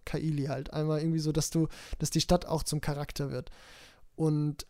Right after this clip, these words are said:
das über sechzig Minuten ohne Pause so aufrechtzuerhalten und dann als Schauspieler auch konzentriert zu bleiben und das irgendwie durchzuziehen und dann parallel aber diese Atmosphäre aufrechtzuerhalten,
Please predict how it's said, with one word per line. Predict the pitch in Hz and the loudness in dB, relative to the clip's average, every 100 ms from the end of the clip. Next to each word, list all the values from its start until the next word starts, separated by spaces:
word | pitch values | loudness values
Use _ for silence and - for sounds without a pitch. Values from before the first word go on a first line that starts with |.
| - | -2
das | 160 175 - | 2 2 2
über | 180 170 160 - | 2 4 4 2
sechzig | 170 185 - 190 | 0 0 -2 0
Minuten | 175 175 214 - 185 190 | 4 4 4 2 2 2
ohne | - 196 214 | 2 4 4
Pause | - 180 196 190 | 2 0 2 0
so | 165 165 | 0 2
aufrechtzuerhalten | 185 190 185 - 165 160 185 170 | 0 0 -4 -2 0 2 0 0
und | 156 | 2
dann | 156 | 2
als | 151 - | 2 0
Schauspieler | - 185 - 185 - | -2 -2 0 0 0
auch | - | -2
konzentriert | 165 151 151 - 202 - | -2 0 -2 2 0 2
zu | 202 | 0
bleiben | 170 170 185 196 202 196 | 2 4 4 2 0 -2
und | - 160 160 | 0 0 2
das | 170 - | -2 0
irgendwie | 175 175 165 | 0 2 0
durchzuziehen | 170 185 - - - 175 175 165 | 0 -2 -6 -8 0 2 4 2
und | - 156 | 0 0
dann | 156 151 156 - - | 2 2 0 -4 2
parallel | - 151 151 190 240 | 2 4 0 0 0
aber | 190 | 0
diese | 185 170 | 0 0
Atmosphäre | - - 156 - 214 233 - | -4 0 0 2 2 2 -2
aufrechtzuerhalten, | 151 - 147 - 143 139 151 165 185 | -4 -6 -6 -4 -4 -2 -4 -2 -4